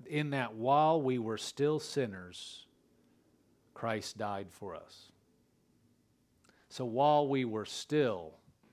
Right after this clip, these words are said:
having nothing we could offer God, still in sin, hadn't done one single thing to please God,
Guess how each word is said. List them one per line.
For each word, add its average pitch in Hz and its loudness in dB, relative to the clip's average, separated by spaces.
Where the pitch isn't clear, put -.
having 123 0
nothing 143 -4
we 127 -2
could 113 -8
offer 120 -4
God, 95 -10
still 175 4
in 170 2
sin, 113 -4
hadn't 147 0
done 131 0
one 165 2
single 151 0
thing 113 0
to 95 -10
please 120 -4
God, 82 -6